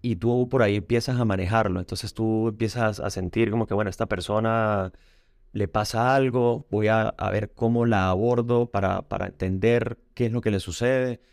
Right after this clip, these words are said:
Y así, pues, he tenido algunos casos en donde, en donde yo,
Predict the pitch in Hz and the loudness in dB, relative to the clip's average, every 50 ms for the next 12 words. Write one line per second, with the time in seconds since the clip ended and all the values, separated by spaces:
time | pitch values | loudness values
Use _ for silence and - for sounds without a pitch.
0 | _ _ _ _ _ - 131 131 120 117 - 160 175 185 190 151 180 180 - - | _ _ _ _ _ 0 2 2 2 2 0 0 0 0 0 2 2 2 2 0
1 | - - 123 123 - 131 135 139 139 131 135 127 127 139 135 127 - - 131 135 | -2 -2 -2 0 0 0 0 2 2 2 2 2 0 0 -2 -2 0 2 2 2
2 | 135 - - 123 120 117 104 104 98 98 95 98 98 95 92 92 95 95 - - | 2 0 -2 -2 -2 0 0 -2 -2 0 0 0 0 0 -2 -2 -4 -6 -6 -6
3 | 104 98 101 101 98 95 90 87 101 104 107 110 107 | -4 -4 -4 -2 -2 -4 -2 0 0 0 0 0 -2